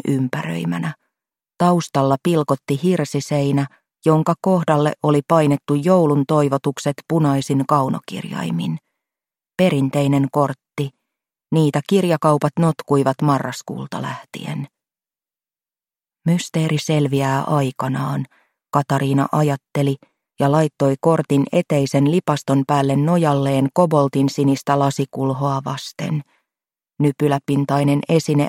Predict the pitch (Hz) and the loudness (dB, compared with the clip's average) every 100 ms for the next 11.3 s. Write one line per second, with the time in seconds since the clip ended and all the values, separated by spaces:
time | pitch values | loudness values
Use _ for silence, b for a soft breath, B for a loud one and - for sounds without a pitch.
0 | - 147 143 - 160 143 139 - 175 143 | 0 2 2 2 2 2 0 0 0 0
1 | - 143 160 147 139 - 147 175 170 151 | -2 0 0 2 -2 -2 0 2 2 2
2 | 151 143 139 135 139 139 143 143 135 135 | 2 4 2 2 0 2 0 0 -2 -2
3 | 135 139 147 131 - - - 143 b b | 0 0 0 -2 -6 -12 -10 -12 b b
4 | b _ - 156 160 160 156 - 190 170 | b _ -2 0 2 2 2 0 2 2
5 | 139 131 143 135 131 131 139 135 139 139 | 0 0 2 0 -2 -6 -4 -2 -2 -4
6 | 143 139 _ _ _ _ _ _ - 147 | -4 -8 _ _ _ _ _ _ -2 0
7 | 143 143 147 143 139 170 165 147 143 - | 2 2 2 0 0 2 2 2 0 -2
8 | 147 - 156 151 151 139 143 170 165 143 | -4 0 0 2 2 2 2 2 2 0
9 | - 139 139 139 139 - _ _ 180 180 | 0 0 0 0 0 -2 _ _ 2 4
10 | 160 139 139 139 139 175 175 151 143 143 | 4 2 2 2 2 2 2 2 -2 0
11 | 139 139 135 | 0 2 0